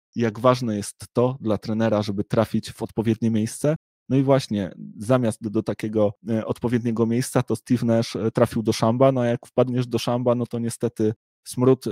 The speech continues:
będzie się za tobą, e, jeszcze bardzo długo ciągnął. Jeżeli chodzi o, z kolei o Ime Udokę, to jest kwestia raczej najbliższego dnia, dwóch, e, żeby ten kontrakt z Udoką został podpisany. Zobaczymy, jak to ostatecznie będzie, bo też te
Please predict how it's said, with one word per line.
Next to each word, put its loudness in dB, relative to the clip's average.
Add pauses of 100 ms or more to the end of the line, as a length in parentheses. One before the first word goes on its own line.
będzie 0
się -2
za 0
tobą, 0
e, -2
jeszcze 0
bardzo 2
długo 2 (100)
ciągnął. -4 (360)
Jeżeli 2
chodzi 0
o, 4
z -14
kolei 0
o -2
Ime -2
Udokę, 0 (160)
to -2
jest -4
kwestia 0
raczej -2
najbliższego -2
dnia, -2
dwóch, -2
e, -2
żeby -4
ten -6
kontrakt -8
z -20
Udoką -4 (280)
został -2
podpisany. -6
Zobaczymy, -6
jak -8
to -2
ostatecznie -8
będzie, -2
bo -4
też -4
te -2